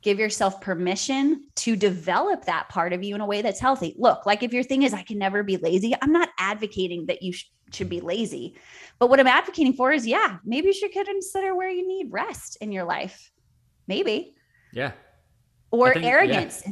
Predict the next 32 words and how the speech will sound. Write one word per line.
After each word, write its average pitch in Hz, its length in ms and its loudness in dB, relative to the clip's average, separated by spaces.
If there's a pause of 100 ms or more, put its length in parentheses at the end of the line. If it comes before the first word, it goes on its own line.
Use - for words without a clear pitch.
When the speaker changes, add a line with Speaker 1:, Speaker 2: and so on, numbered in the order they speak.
(380)
Speaker 1:
I'm 233 160 2
not 277 160 6
ex-, - 300 -6
encouraging 254 480 4
you 262 120 4
to 262 60 4
be 269 200 0
arrogant, 220 520 0
but 226 200 -2
maybe 247 340 -2
there 294 220 0
are 254 180 -10
spaces 277 640 -4
where 240 100 -2
you 240 160 -4
could 285 120 -4
have 269 320 -2
better 226 240 0
rapport 269 400 0
with 311 120 -2
yourself, - 460 -6
where 190 120 -4
you 196 120 -4
could 208 140 -4
actually 220 420 -4
be 196 200 -4
in 233 120 -2
better 233 180 -2
dialogue 180 600 -4
with 165 180 -10
yourself 180 380 -4
about 202 380 0